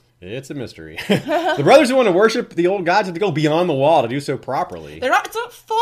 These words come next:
Speaker 2: to be sure, but still.
Speaker 1: Yeah, there's still, it's like a couple of leagues or whatever.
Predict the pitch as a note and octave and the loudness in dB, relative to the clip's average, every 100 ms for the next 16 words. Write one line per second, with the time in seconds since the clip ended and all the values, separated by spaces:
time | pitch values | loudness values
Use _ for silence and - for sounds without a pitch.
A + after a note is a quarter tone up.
0 | A#4+ A#4+ A#4 F#4 G#4+ F#4 D#4+ E4 F4+ - | 0 -2 -6 -10 -10 -6 -6 -4 -8 -8
1 | - C5 B3 - G3 B2 A2+ B2+ F#3+ E3 | -2 0 0 -2 -2 -2 -2 -6 -8 -10
2 | G#2+ - G#2 - - F#2 E2+ F2 G#2 G#2 | -10 -12 -14 -14 -18 -16 -14 -14 -14 -14
3 | F#2 G2+ B2 | -14 -14 -14